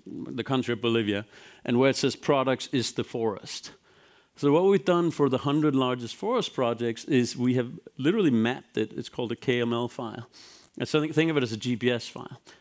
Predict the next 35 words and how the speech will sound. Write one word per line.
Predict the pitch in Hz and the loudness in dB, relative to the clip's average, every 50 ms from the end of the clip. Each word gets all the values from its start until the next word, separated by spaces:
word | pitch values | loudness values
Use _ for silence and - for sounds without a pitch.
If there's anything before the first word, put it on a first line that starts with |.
| _ - | _ -6
And | - 120 | 0 2
we've | 131 123 - | 2 2 2
overlaid | 160 165 156 165 175 190 165 151 143 139 117 117 | 2 2 4 4 4 4 4 4 4 2 2 2
that | 135 127 127 | 0 0 0
with | 131 127 | 0 -2
meteorological | 117 117 110 - 127 117 117 117 117 110 120 110 117 110 101 | -2 -2 -2 -4 -4 -2 -2 -2 -2 -4 -6 -6 -6 -6 -6
data, | 95 - 139 139 151 165 - - 107 - _ _ _ - _ _ - | -4 -2 0 0 0 0 -2 -6 -8 -10 _ _ _ -20 _ _ -8
so | - - 131 | -2 0 2
we | 127 135 131 | 2 2 2
can | - 143 135 | 2 0 0
tell | - - 147 135 139 | 0 0 0 0 0
you | 139 135 135 | 2 0 2
live | 123 110 107 113 117 123 127 123 127 123 113 | 2 2 2 0 0 0 0 -2 -2 -2 -2
within | 113 113 113 117 117 113 | 0 0 0 0 0 -2
one | 113 120 120 113 | -2 -2 -4 -6
squ-, | - - - 117 117 - - | -6 -6 -4 -4 -4 -6 -8
square | - - - 127 117 | -10 -2 2 2 2
kilometer | 110 - 117 120 127 139 139 139 131 127 | 2 0 -2 -2 0 0 0 0 0 0
where | 113 110 110 107 | 0 0 -2 -2
there | 107 | -2
are | 101 | -6
forest | - - 110 110 107 104 - | -8 -8 -8 -8 -8 -10 -10
fires. | - 117 117 117 - - - - - - _ _ _ _ _ _ _ _ | -12 -12 -12 -12 -12 -14 -16 -18 -20 -20 _ _ _ _ _ _ _ _
So | - - 127 | -10 -4 0
imagine | 131 143 156 170 180 175 | 0 2 2 4 4 4
you're | 160 156 | 4 4
a | 139 | 4
broker, | 120 - 135 135 135 139 135 - 143 135 | 2 2 2 4 4 4 2 2 0 2
you're | 127 120 120 117 113 | 2 2 2 0 0
a | |
project, | 110 - - 117 113 117 113 107 120 117 110 | -2 -2 -2 -2 0 0 -2 -4 -6 -6 -4
you're | 113 107 104 | -2 -2 -2
an | 104 113 | -4 -4
end | 110 107 107 107 | -4 -6 -6 -6
consumer, | - 107 101 - - - 180 180 175 147 120 110 113 | -6 -8 -8 -6 -2 2 4 4 4 4 4 2 0